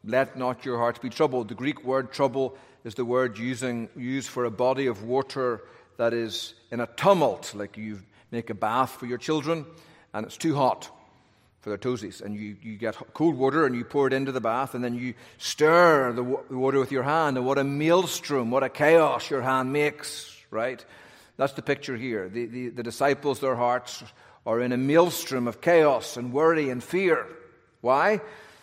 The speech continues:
Well, because Christ has just pulled the rug out from under their feet.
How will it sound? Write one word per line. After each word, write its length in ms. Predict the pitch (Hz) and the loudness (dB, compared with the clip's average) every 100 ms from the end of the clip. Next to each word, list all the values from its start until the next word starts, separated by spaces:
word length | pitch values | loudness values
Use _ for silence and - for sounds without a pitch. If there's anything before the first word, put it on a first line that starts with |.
| - _ - | -20 _ -4
Well, 140 | 160 | 0
because 240 | 170 160 | 0 0
Christ 420 | - 151 165 175 156 | 0 4 6 4 0
has 120 | 139 | -4
just 320 | 156 147 - | -4 -4 -6
pulled 420 | - 165 160 139 | -2 0 2 0
the 100 | 139 | 0
rug 300 | 127 139 131 | 2 2 2
out 200 | 131 143 | 0 -2
from 160 | - 127 | -6 -12
under 300 | - 139 131 | -6 -2 0
their 100 | 127 | 0
feet. 440 | 127 190 196 - | -2 0 0 -4